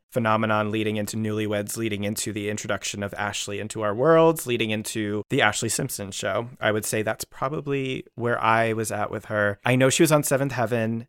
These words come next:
like, the year before that. I, I wasn't a Seventh Heaven gay, so I wasn't really checking for her. And as we know, as we've discussed on the Britney podcast, back then I was so deeply into my f-, standum for Britney, I didn't see the other girls.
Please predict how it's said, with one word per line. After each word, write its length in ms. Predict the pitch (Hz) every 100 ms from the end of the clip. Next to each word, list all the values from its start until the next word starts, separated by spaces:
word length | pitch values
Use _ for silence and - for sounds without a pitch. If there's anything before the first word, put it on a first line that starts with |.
| -
like, 180 | 120 -
the 80 | 110
year 200 | 110 107
before 380 | 104 - 110
that. 340 | 120 131 131 -
I, 160 | 110 107
I 220 | 101 110
wasn't 260 | 113 110 117
a 60 |
Seventh 320 | - 113 113
Heaven 240 | 110 110 117
gay, 340 | 117 110 113 - _
so 580 | - - 110 104 101 - - -
I 200 | 120 120
wasn't 280 | 120 123 131
really 160 | 117 120
checking 280 | 120 104 120
for 140 | 107
her. 160 | 110 107
And 100 | 110
as 280 | 104 110
we 100 | 160
know, 240 | 165 156 139
as 160 | 123
we've 140 | 120 110
discussed 360 | 127 - 127
on 120 | 127 143
the 80 |
Britney 260 | 147 139 131
podcast, 640 | 117 113 113 104 104 - - -
back 240 | 117 -
then 440 | 147 202 185 156 156
I 220 | 120 123
was 200 | 120 113
so 500 | - - 127 131 135
deeply 640 | 131 131 127 - 127 123 113
into 220 | 113 120
my 240 | 110 104
f-, 80 | 107 -
standum 800 | - - 139 147 139 101 104 113
for 140 | 104
Britney, 420 | 98 113 110 104
I 140 | 104 110
didn't 240 | 123 113
see 300 | - - 139
the 160 | 117 113
other 200 | 110 98
girls. 420 | 87 82 98